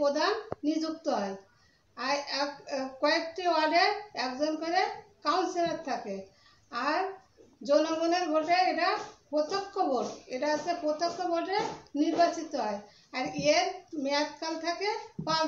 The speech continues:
বছর। তাহলে কি দেখলাম?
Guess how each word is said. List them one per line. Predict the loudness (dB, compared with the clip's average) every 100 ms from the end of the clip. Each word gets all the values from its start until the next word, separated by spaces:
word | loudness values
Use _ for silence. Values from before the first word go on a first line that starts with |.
| 0
বছর। | -2 -2 -4 -4 -4 _ _ _ _ _ _ _ _ _ _ _
তাহলে | -2 2 4 2 0
কি | -2 0
দেখলাম? | 0 2 2